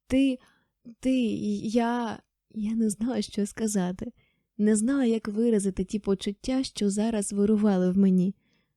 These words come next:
«Люба, невже в тебе відняло мову?»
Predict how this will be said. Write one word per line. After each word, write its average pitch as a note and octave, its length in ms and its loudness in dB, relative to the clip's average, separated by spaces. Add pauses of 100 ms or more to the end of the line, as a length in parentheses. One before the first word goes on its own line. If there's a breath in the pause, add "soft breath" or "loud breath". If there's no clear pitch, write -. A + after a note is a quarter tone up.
(320)
«Люба, G3+ 520 6 (180 soft breath)
невже A#3 420 4
в - 100 -4
тебе A#3+ 320 4
відняло A#3 440 4
мову?» F3 480 2